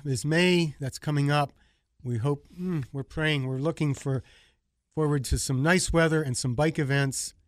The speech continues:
Um, we also sell bikes. This is one of our major fundraisers.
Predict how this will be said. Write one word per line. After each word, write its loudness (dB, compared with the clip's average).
Um, -6
we 0
also -2
sell -4
bikes. -8
This -10
is -10
one -4
of -6
our -4
major -4
fundraisers. -2